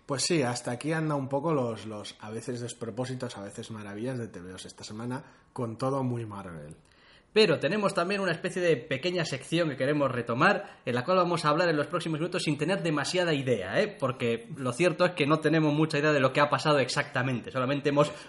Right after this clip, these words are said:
Speaker 2: oído cosas.
Speaker 1: Sí, pero no, pero sí, pero bueno, nos explicaremos.
Speaker 2: En cualquier caso,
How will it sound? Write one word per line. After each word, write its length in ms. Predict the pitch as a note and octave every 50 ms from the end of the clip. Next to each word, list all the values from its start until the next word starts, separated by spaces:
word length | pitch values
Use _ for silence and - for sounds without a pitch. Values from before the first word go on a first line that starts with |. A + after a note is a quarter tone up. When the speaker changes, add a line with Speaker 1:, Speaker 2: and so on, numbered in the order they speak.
| -
Speaker 2:
oído 380 | - C#3 C#3+ D3 D3+ D3 C3+ -
cosas. 360 | - D3 - - - G2 G2
Speaker 1:
Sí, 540 | - - - - - - - F3 F#3+ F#3 F3+
pero 300 | E3 D#3+ D3+ B2+ B2 A#2+
no, 240 | C#3 D#3+ E3 E3 D3+
pero 200 | - C#3 A#2+ A#2
sí, 240 | - - - D#3 D3+
pero 200 | B2+ B2+ G#2+ G#2 G#2+
bueno, 240 | A2 F#2+ E2 D#2+ - _ _ - - _ -
nos 320 | C#3 C3+ C#3 C#3+ C#3 B2 C3
explicaremos. 920 | C3 - - - B2+ A#2+ - B2 B2 B2 A2 F#2+ D#2+ - - - - - _
Speaker 2:
En 160 | - E3+ E3
cualquier 400 | - D3+ D3+ C#3+ - F3+ E3+ C#3
caso, 440 | - F#3 F#3+ F#3+ - B3 A3 - -